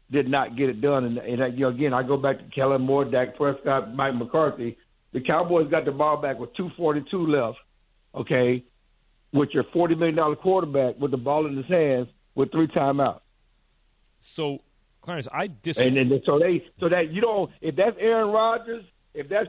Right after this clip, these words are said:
Speaker 1: Tom Brady, if that's whoever, you say, "This is why I paid him. Let's go win this game."
Speaker 2: Clarence, I, I disagree that McCarthy's the right guy. I didn't think he was the right guy when he got hired.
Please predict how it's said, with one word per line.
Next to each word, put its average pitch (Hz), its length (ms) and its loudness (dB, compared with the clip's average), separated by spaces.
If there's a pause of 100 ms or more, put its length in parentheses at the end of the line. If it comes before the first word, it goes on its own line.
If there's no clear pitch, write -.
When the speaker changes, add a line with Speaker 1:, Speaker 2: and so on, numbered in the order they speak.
Speaker 1:
Tom 208 340 0
Brady, 233 600 2 (240)
if 165 160 -8
that's 208 240 0
whoever, 214 500 -2
you 196 140 -4 (100)
say, 170 320 4 (240)
"This 156 380 0
is 202 100 -4
why 175 260 2
I 156 40 2 (120)
paid 170 240 2
him. 156 200 -4 (260)
Let's 147 220 0
go 156 160 2
win 147 240 2
this 135 180 -4
game." 110 200 -4 (260)
Speaker 2:
Clarence, 175 340 -4
I, 165 220 -2
I 175 320 0 (460)
disagree 120 680 -4
that 104 180 -10
McCarthy's 101 500 -10
the 95 80 -14
right 95 200 -6
guy. 101 200 -4
I 110 40 -2
didn't 120 200 -8
think 104 120 -16
he 120 60 -8
was 95 100 -10
the 104 60 -12
right 110 200 -4
guy 107 200 -4
when 98 140 -8
he 95 60 -10
got 98 200 -6
hired. 85 400 -8